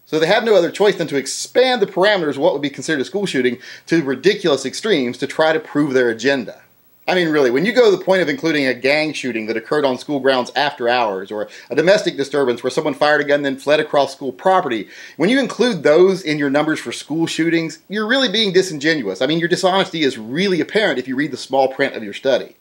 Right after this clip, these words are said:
Now, if you remove all these shootings that have absolutely nothing to do with schools or teachers or students, et cetera, you're only left with a few shootings. And then when you have to look at those numbers, you have to realize these people counted mostly things that happened on college campuses and in dormitories,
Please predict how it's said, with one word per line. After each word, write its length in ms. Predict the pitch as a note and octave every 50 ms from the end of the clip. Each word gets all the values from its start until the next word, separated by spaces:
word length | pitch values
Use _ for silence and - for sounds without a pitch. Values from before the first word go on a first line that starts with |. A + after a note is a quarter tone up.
| _ _ _ _ _ _ _ _ _ - A#2+
Now, 120 | C3+ F#3
if 100 | G3 -
you 80 | G#3 A3
remove 300 | F3+ D#3 E3 F#3 D#3 D#3
all 140 | D3+ D3+ D3+
these 140 | D3+ C3
shootings 300 | - - D#3+ D3+ C#3+ C3
that 100 | B2+ A#2+
have 140 | B2+ C#3+ -
absolutely 400 | A#2+ C3 D3 D3 - B2+ G2 A#2
nothing 240 | A#2 C#3 C#3 - B2+
to 80 | A2+ G#2+
do 180 | A2 C#3+ D#3
with 140 | B2+ A#2 G#2+
schools 540 | - - - - C3+ C3 C#3 C#3 D#3 D3+ A#2
or 80 | G2+
teachers 420 | F2 - - D3+ C#3 - D#3 C3+ G2+
or 80 | G2
students, 420 | F#2+ - - D#3 D#3 D3+ C#3 B2+ -
et 120 | G2+ -
cetera, 400 | - F3+ G#3 - - - G#2+ A2+ - - - - -
you're 100 | - F3
only 120 | A3+ B3 A3+
left 200 | G3 G3+ F#3+ F#3
with 120 | E3 D#3
a 40 | C#3+
few 200 | - - D3+ C#3+
shootings. 440 | - - D3 A#2 F#2 E2+ E2+ - -
And 60 | F3+
then 60 | A3+
when 80 | C#4 C#4
you 60 | B3+
have 80 | - -
to 40 | G#3
look 120 | G#3+ F#3
at 140 | F#3 - -
those 220 | E3+ G3 A3+ G#3+
numbers, 280 | E3 C#3+ B2+ A#2+ A#2+ C3+
you 40 | G3
have 100 | G#3 G#3
to 60 | E3
realize 380 | E3+ E3 D3+ C#3 B2 A#2 A2 - - - - - -
these 140 | - A3+ A3
people 300 | - A#3+ A#3 G3 G3 F#3
counted 380 | - - F#3+ F3+ E3 C#3+ B2+ B2
mostly 380 | D3+ A3 C4 - - E3 C#3
things 280 | B2+ - C3 B2+ B2+ -
that 100 | C3+ A2
happened 440 | - D#3 D#3 D3+ - C#3+ C3 C3 -
on 160 | A#2+ B2 A#2
college 500 | - - - - F#3+ G#3 G3 D#3 C3 -
campuses 480 | - B2 G#2+ G2 - A#2 C#3+ F#3 F#3 D#3+
and 120 | E3 E3
in 160 | E3 E3+ E3
dormitories, 640 | D#3 G#3+ A#3 A#3+ A3 F#3+ - - G2 F2 F2 F2 -